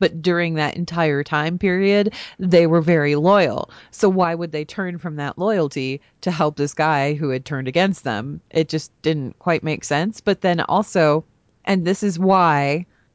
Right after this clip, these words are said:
this is why, um, Harbingers made sense to me. The inclusion of Harbingers made sense to me, Joe, is that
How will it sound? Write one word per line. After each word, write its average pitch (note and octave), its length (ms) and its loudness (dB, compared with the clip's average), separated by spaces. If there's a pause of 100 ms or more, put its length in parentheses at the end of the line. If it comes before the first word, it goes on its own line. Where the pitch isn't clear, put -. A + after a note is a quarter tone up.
(160)
this G3 140 -6
is F#3+ 120 -2
why, E3+ 600 2
um, D3 540 -2 (460)
Harbingers F3+ 640 0
made D3+ 240 -2
sense D3+ 300 -4
to - 100 -10
me. C3+ 260 -10
The D#3+ 140 0
inclusion D#3+ 480 -2
of D#3 100 -2
Harbingers E3 600 0
made D#3+ 180 -4
sense D#3+ 220 -4
to - 80 -6
me, F3 140 0
Joe, F3+ 360 2 (460)
is F3 180 4
that E3 240 2